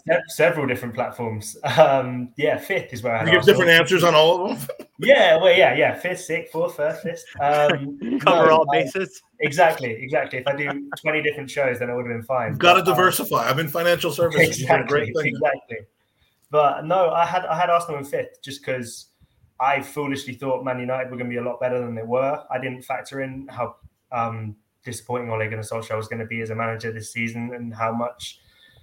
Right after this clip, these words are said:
Speaker 2: the signing of Cristiano Ronaldo would completely seemingly sort of just, um, ruin them as a, a team.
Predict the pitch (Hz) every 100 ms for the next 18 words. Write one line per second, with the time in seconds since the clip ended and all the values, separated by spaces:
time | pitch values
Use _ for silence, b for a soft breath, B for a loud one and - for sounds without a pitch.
0 | _ 113 120 110 107 120 - 117 110 117
1 | 117 120 117 113 - 120 117 120 117 -
2 | 120 117 113 110 104 - 117 104 - -
3 | _ _ _ _ _ _ - 107 104 104
4 | 101 _ _ _ _ _ _ _ _ -
5 | 127 135 135 131 123 120 120 - - -
6 | 139 156 160